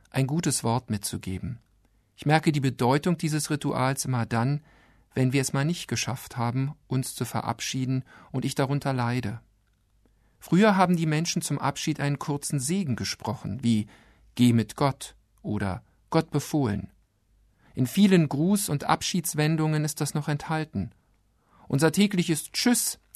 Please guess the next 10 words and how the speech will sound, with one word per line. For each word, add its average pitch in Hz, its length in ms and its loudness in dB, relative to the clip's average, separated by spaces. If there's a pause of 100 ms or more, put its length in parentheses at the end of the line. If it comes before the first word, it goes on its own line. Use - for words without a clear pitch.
ist - 200 -4
auch 185 120 4
so - 160 -4
ein 113 180 0
Beispiel 95 380 -4
dafür. 92 480 -4 (760)
Aus - 140 -4
dem 113 160 0
französischen 165 800 0
Adieu, 117 580 0